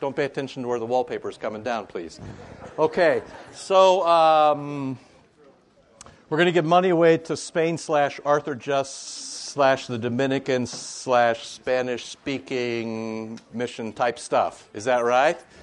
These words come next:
All right, so throw some money in the basket if you want, and it'll go to Spanish things. Women's Retreat is already coming up the second of February.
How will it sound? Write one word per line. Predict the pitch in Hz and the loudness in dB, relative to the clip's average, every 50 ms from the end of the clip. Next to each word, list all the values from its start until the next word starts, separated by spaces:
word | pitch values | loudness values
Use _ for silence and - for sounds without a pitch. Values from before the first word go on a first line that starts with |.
| - 92 - - - _ _ _ | -18 -18 -18 -20 -20 _ _ _
All | - 104 | -4 -2
right, | 101 98 95 - | -2 -2 -4 -4
so | - - 113 107 | -6 -4 -4 -4
throw | 101 - - 120 113 107 | -4 -6 -6 -6 -6 -6
some | - - 117 110 107 104 101 - | -6 -8 -10 -8 -8 -10 -10 -8
money | 101 107 110 110 110 110 | -6 -6 -4 -4 -4 -6
in | 107 104 | -6 -6
the | 98 | -6
basket | 92 107 104 107 107 - - - - 110 | -4 -2 0 0 0 -2 -4 -6 -6 -4
if | 110 104 - | -4 -4 -6
you | - 107 | -8 -8
want, | 98 101 101 101 101 92 - | -4 -4 -4 -4 -4 -6 -8
and | 98 98 98 | -8 -6 -6
it'll | 95 98 92 | -6 -6 -6
go | 90 - 101 101 95 | -4 -4 -4 -4 -4
to | 95 | -6
Spanish | 92 - - - - - 107 104 104 104 101 95 - | -10 -14 -16 -16 -12 -8 -6 -6 -6 -6 -8 -10 -10
things. | - 117 101 92 85 - - - - - - - - - - - - - - - _ - | -10 -8 -8 -8 -10 -12 -18 -20 -20 -20 -20 -20 -20 -20 -20 -20 -20 -20 -20 -20 _ 0
Women's | 131 160 190 214 233 233 175 190 | 4 6 6 8 6 6 4 2
Retreat | 196 - - 196 190 185 180 | 0 2 6 8 8 8 8
is | 175 151 127 | 6 4 8
already | 165 165 180 185 185 - | 8 10 10 10 6 4
coming | - 185 165 160 160 160 | 2 2 2 4 4 4
up | 151 - - | 2 2 0
the | 147 131 | -4 -6
second | - - - - 180 180 180 180 190 185 180 - - | -6 -4 2 4 4 4 4 4 0 0 0 0 0
of | 151 147 120 | -2 -2 -2
February. | - - - - 160 156 151 147 180 190 185 165 170 180 175 180 185 185 196 208 214 220 | -4 -8 -2 2 2 2 2 0 -2 -2 0 2 4 6 6 8 8 6 6 4 4 2